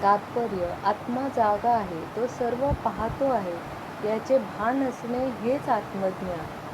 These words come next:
चिंतन, भक्ती जिज्ञासेतून निर्माण झाली पाहिजे आणि बुद्धीत कृतीचा निश्चय निर्माण झाला पाहिजे.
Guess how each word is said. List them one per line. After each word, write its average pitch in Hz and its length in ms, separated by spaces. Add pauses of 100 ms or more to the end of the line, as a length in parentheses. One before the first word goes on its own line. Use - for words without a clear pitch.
(320)
चिंतन, 247 440 (600)
भक्ती 262 640 (140)
जिज्ञासेतून 262 1000
निर्माण 226 520
झाली 226 280
पाहिजे 170 520 (720)
आणि 254 320
बुद्धीत 214 460 (160)
कृतीचा 254 540
निश्चय 269 920
निर्माण 226 600
झाला 214 240
पाहिजे. 170 500